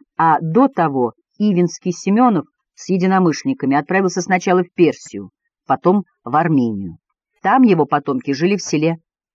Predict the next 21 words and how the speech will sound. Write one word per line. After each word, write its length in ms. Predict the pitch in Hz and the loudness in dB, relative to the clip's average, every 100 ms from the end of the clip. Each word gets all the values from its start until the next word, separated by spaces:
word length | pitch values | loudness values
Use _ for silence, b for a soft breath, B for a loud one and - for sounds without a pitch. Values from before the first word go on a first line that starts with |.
| _ | _
Еленовка. 800 | 135 214 185 127 101 - - 95 _ _ _ _ - | -2 0 2 0 -2 -12 -18 -20 _ _ _ _ -4
У 80 | 160 | 0
меня 160 | 151 | 2
есть 160 | 143 - | 0 -4
фотография 640 | 147 147 147 139 120 131 | -8 -4 -4 -4 -4 -6
прадеда 560 | 127 170 220 175 131 113 - _ _ | -6 -2 0 -2 -4 -8 -10 _ _
и 100 | 160 | -8
прабабки 540 | 180 196 151 113 _ | -2 -2 0 -4 _
с 140 | 117 - | -12 -2
надписью 480 | 175 - 131 - 123 | -2 -2 -12 -6 -2
на 100 | 135 | -2
обороте 540 | 143 131 110 - 107 | 0 -2 -4 -8 -12
"Еленовка". 920 | 117 123 220 196 147 143 - 139 139 - _ _ _ _ _ | -6 0 2 4 2 -2 -6 -8 -8 -10 _ _ _ _ _
Снято 520 | _ - 143 160 196 - | _ -6 0 0 0 -2
третьего 440 | 165 160 180 202 | 0 -2 0 -2
октября 500 | 208 226 170 147 180 - _ _ _ _ | -2 -2 0 0 -2 -6 _ _ _ _
тысяча 380 | 180 175 208 220 | -2 -2 -4 -2
восемьсот 520 | 185 151 135 170 175 | -2 -4 -4 -4 -2
восемьдесят 380 | 156 147 180 180 | -4 -2 -6 -2
девятого 400 | 170 135 165 185 | -2 -2 -2 -2
года. 360 | 165 123 120 | -2 -2 -4